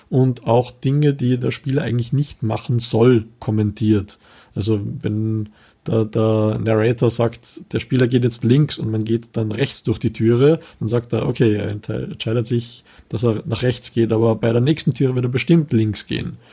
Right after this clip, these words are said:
Und dann geht man wieder rechts. Also effektiv, man, man tritt dann in einen Dialog durch seine Handlungen mit dem Narrator und das Spiel nimmt dann extrem absurde Wendungen. Unglaublich genial, empfehlenswert, spielt es bitte.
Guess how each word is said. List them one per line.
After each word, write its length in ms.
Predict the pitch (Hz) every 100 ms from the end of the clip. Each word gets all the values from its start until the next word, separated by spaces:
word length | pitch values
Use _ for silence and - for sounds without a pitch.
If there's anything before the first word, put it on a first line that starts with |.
| - _
Und 120 | 107
dann 120 | 104
geht 100 | 107
man 120 | 117 110
wieder 240 | 139 113
rechts. 280 | 92 90 -
Also 140 | -
effektiv, 440 | 135 147 - 135 123
man, 260 | 113 117
man 120 | 117
tritt 220 | - 127 -
dann 120 | 120
in 100 | 113
einen 160 | 113
Dialog 500 | 110 113 104 107 143
durch 140 | - 127
seine 240 | 131 107
Handlungen 400 | 107 123 123 113
mit 140 | 117 117
dem 120 | 110
Narrator 540 | 101 113 120 139 131 - - -
und 180 | 113 110
das 80 | 120
Spiel 260 | - 127
nimmt 240 | 123 123 120
dann 100 | -
extrem 500 | 110 - 107 120 -
absurde 460 | - - 120 117
Wendungen. 540 | 104 101 104 95 90 90 _ _ _ _ -
Unglaublich 640 | 135 127 113 113 - -
genial, 460 | 117 104 101 107 113
empfehlenswert, 720 | 104 - 107 101 104 104 -
spielt 300 | - 110 101
es 80 | -
bitte. 300 | - -